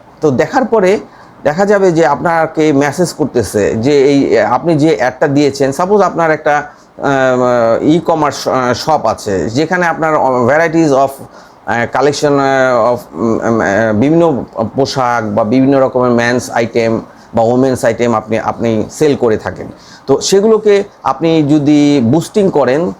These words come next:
তো দেখা যাবে যে আপনার এই বুস্টিংয়ের জন্য, আহ,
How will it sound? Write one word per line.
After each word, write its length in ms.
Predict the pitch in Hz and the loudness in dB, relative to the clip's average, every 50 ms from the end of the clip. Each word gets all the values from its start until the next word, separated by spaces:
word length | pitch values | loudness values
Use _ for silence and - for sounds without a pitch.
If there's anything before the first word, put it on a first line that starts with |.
| - - - - | -16 -20 -10 -6
তো 80 | 135 127 | -2 -2
দেখা 240 | 165 165 170 202 | -2 0 0 0
যাবে 340 | 190 196 190 175 175 175 170 | 2 2 2 2 2 2 2
যে 200 | 147 139 156 156 | 2 2 0 0
আপনার 340 | 139 135 135 - 160 170 165 | 0 -2 -2 -2 -2 0 2
এই 120 | 165 160 | 2 2
বুস্টিংয়ের 540 | 139 123 151 147 - - 208 208 202 190 156 | 2 0 -2 -2 -2 0 2 2 2 2 2
জন্য, 440 | 139 160 151 147 143 143 175 208 226 - - - - - - - - | 2 2 2 2 2 2 0 0 -4 -6 -12 -20 -20 -20 -10 -4 -2
আহ, 400 | 92 104 104 104 104 101 101 | -2 0 0 0 0 -2 -2